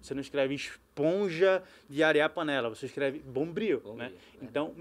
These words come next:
Speaker 1: premia pão se tornou uma palavra-chave que ficou
Speaker 2: Entendi.
Speaker 1: mais buscada. Então, a gente construiu um, um patrimônio gigantesco de forma online, né? Trabalhando muito S E O, trabalhando muito conteúdo. É, por exemplo, a gente percebeu que no YouTube, que é um canal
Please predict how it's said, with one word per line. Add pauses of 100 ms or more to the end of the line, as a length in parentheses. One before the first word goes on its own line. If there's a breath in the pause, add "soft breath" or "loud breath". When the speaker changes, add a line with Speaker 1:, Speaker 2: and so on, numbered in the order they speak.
(340)
Speaker 1:
premia
pão
se
tornou
uma
palavra-chave
que
ficou
Speaker 2:
Entendi.
Speaker 1:
mais
buscada.
Então, (460 loud breath)
a
gente
construiu
um, (120)
um
patrimônio
gigantesco (140)
de
forma
online,
né? (380 loud breath)
Trabalhando
muito
S
E
O,
trabalhando
muito
conteúdo. (300 loud breath)
É, (420)
por
exemplo,
a
gente
percebeu
que
no
YouTube, (180)
que
é
um
canal